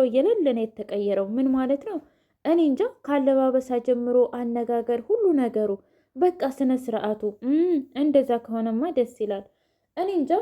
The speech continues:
ብቻ ግን ቡናም ጋበዘኝ፣ እንዲሁም ምግብም ምርጥ ፈዋ ጋበዘኝ። አረ ይመቻችሁ። አቶ ኖላዊ፣ ሀኒቾ፣ ሁሉም ፖሊስ ጣቢያ በቃለ መጠይቅ አፋጠጧቸው። አቶ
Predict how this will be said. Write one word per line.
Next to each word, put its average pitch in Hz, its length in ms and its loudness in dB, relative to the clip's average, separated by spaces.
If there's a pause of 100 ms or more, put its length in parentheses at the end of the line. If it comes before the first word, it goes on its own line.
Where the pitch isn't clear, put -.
(100)
ብቻ 302 240 -6 (140)
ግን 294 180 -2 (540)
ቡናም 311 460 4
ጋበዘኝ፣ 233 540 -2 (100)
እንዲሁም 330 440 -2
ምግብም 262 440 0 (100)
ምርጥ 349 320 -4
ፈዋ 220 340 -2
ጋበዘኝ። 202 540 -4 (360)
አረ 220 220 -2
ይመቻችሁ። 233 640 -2 (920)
አቶ 320 300 4 (100)
ኖላዊ፣ 262 480 2 (320)
ሀኒቾ፣ 262 580 -2 (220)
ሁሉም 302 440 2 (760)
ፖሊስ 277 380 4
ጣቢያ 226 400 -4 (520)
በቃለ 247 580 -2
መጠይቅ 214 560 -6
አፋጠጧቸው። 214 840 -6 (720)
አቶ 254 320 0